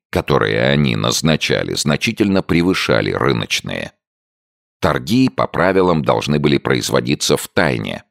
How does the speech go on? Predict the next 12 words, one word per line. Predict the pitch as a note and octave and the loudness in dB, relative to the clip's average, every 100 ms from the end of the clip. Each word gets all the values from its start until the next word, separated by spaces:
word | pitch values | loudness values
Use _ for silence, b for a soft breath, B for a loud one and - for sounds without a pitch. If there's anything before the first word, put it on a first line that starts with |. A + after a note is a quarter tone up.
| _ _ _ _ _ | _ _ _ _ _
и | - | -4
поставка | - E2+ - B2 - G2 | 0 0 0 0 0 -2
передавалась | D2+ C#2+ D2 C#2+ B1+ - | 0 2 2 4 2 0
тому, | - D2+ A2+ | 0 2 2
кто | A#2 - D#2 | 2 0 0
назначал | C2+ - C2 - D#2+ E2 | 0 0 -2 0 2 2
самую | - - F#2+ B1+ A1 G1+ G#1 | 0 -2 0 0 -2 -2 -2
низкую | C2+ - - G1+ G1+ | 0 -2 -4 -4 -4
цену. | - - G1+ G1+ - _ _ _ _ _ _ _ _ _ - | -2 -2 -2 -4 -12 _ _ _ _ _ _ _ _ _ -4
Однако | C#2+ C2+ D#2+ - | -2 0 0 0
на | B1+ B1 | 0 0
деле | A#1 - A2 G2 A1+ G1+ | -2 2 4 4 0 -4